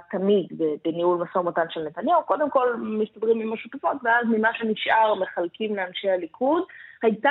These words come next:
כוונה לפגוש, אה, השבוע, אה, אנשי ליכוד שמועמדים לתפקיד יושב ראש הכנסת. יכול להיות שזה יידחה.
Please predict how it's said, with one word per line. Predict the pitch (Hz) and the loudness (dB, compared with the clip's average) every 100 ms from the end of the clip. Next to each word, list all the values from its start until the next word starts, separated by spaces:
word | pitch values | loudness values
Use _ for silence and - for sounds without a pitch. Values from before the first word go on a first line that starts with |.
| 349 | 0
כוונה | 330 302 294 | 0 0 0
לפגוש, | 294 262 - 202 254 302 - - - | -2 -4 -4 2 2 2 -4 -10 -10
אה, | - 214 202 202 208 | -8 -4 -2 -2 -4
השבוע, | 208 214 190 247 254 | -4 -2 2 4 4
אה, | 214 214 - - 175 170 180 175 - | 4 2 -2 -4 -4 -2 -2 -2 -2
אנשי | 180 180 214 202 208 | -6 -4 0 2 4
ליכוד | 202 185 - 226 | 2 0 0 0
שמועמדים | 233 214 190 185 180 220 | 0 0 0 0 0 0
לתפקיד | 226 208 - 220 214 | -2 -6 -8 -4 -4
יושב | - 175 | -4 0
ראש | 185 208 | 2 0
הכנסת. | 196 - 208 196 - - _ - | -4 0 0 0 -4 -14 _ -6
יכול | 180 - - 302 | -6 -2 0 2
להיות | 285 269 | 2 2
שזה | 254 214 | 0 2
יידחה. | 208 185 - - | 2 2 0 -2